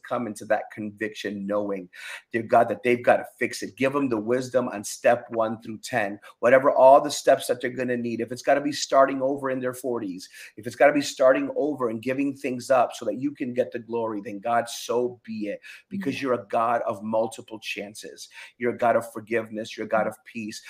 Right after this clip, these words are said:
Speaker 1: Some of us don't struggle with pornography, and some of us don't struggle with i-, adul-, adultery, but some of us struggle with idolatry. Some of us struggle, dear God, with the fact that we, dear God, are stubborn. And I pray, dear God,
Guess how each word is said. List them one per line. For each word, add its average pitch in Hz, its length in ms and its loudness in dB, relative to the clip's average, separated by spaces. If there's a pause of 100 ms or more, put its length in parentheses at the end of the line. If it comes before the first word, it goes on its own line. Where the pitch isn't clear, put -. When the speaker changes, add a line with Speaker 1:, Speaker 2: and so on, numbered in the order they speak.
(120)
Speaker 1:
Some 165 240 6
of 143 80 4
us 147 160 4
don't 131 160 -2
struggle 170 340 0
with 117 160 -2
pornography, 107 560 -6
and 107 80 -6
some 131 220 0
of 127 80 2
us - 120 2
don't 117 180 -6
struggle 120 520 2 (300)
with 123 100 4
i-, 107 300 4
adul-, 120 400 6
adultery, 117 480 0
but 110 160 -2
some 123 180 -2
of 120 60 -2
us 120 120 0
struggle 120 320 0
with 117 140 -4 (100)
idolatry. 104 840 -2 (280)
Some 143 200 2
of 135 100 4
us 110 140 0
struggle, 127 340 -2
dear 120 200 -8
God, 113 340 -2
with 107 140 -14
the - 80 -20
fact 117 420 -4
that 107 160 -6 (220)
we, 156 500 -10 (240)
dear 113 120 -4
God, 120 440 0 (220)
are - 160 -4
stubborn. - 880 -4 (300)
And 117 160 -10
I 113 180 -6
pray, 139 420 -2
dear 117 200 -6
God, 113 340 -6